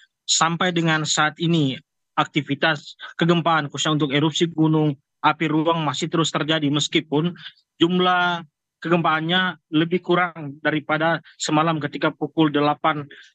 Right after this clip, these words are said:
lewat lima belas waktu Indonesia Tengah ini, di mana terjadi letusan besar yang mengakibatkan kepanikan warga. Dan hingga saat ini proses evakuasi pun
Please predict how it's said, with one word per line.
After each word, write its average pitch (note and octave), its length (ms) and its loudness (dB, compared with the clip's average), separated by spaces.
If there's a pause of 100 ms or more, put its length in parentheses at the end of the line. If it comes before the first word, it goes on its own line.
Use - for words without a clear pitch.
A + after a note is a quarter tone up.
(140)
lewat D#3 240 0
lima D#3 240 0
belas D3 320 0 (160)
waktu - 240 0
Indonesia D#3 240 2
Tengah E3+ 320 0
ini, F#3 160 2
di D#3+ 80 2
mana D#3 400 0 (640)
terjadi F3 480 0
letusan D#3 640 -2 (160)
besar F3+ 320 2
yang E3 160 0
mengakibatkan D3+ 560 -2
kepanikan D#3+ 640 -2 (240)
warga. D#3 560 0 (240)
Dan D3+ 240 0
hingga F#3 240 2
saat E3+ 240 -2
ini F3+ 320 0
proses F3+ 400 -2
evakuasi D#3+ 720 -2
pun G#3 160 2